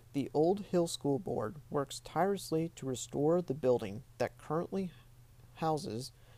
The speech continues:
to the Christiansburg Community Center and to also raise awareness of the building and Black history through library programs and a complete documentary with oral accounts and public records dating back to the mid-eighteen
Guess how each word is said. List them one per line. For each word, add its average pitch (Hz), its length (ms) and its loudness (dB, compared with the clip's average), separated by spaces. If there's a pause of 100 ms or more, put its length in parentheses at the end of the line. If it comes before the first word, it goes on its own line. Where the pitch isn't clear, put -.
(120)
to 147 140 0
the - 100 0
Christiansburg 160 720 -2
Community 127 360 -2
Center 139 420 -2 (540)
and 202 160 0
to - 160 2
also 151 320 4
raise 127 420 2
awareness 131 680 0
of - 160 -4
the 175 60 -4
building 101 500 -6 (180)
and 180 400 -4
Black 143 240 2
history - 540 -2 (360)
through 139 200 0
library 131 440 4
programs 151 640 0 (320)
and 160 140 0
a 196 60 0
complete 156 480 -2
documentary 113 720 -2
with 113 280 -6
oral 127 260 4
accounts 123 440 -6 (120)
and 151 220 -4
public 151 360 0
records 123 400 -6
dating 127 240 -2
back 123 300 -4
to - 100 -8
the 139 80 -2
mid-eighteen 98 800 -8